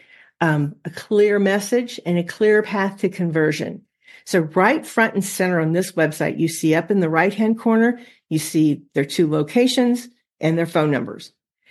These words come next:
And then they say exactly what they do, who they serve,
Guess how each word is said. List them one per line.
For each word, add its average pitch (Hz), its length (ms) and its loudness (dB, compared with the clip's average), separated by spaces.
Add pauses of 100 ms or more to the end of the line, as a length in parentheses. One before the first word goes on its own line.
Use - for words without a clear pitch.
(120)
And 165 240 0
then 233 160 4
they 220 140 2
say 170 360 2
exactly 156 640 -2
what 277 200 0
they 294 160 0
do, 175 380 0 (920)
who 277 200 2
they 240 160 2
serve, 165 560 -4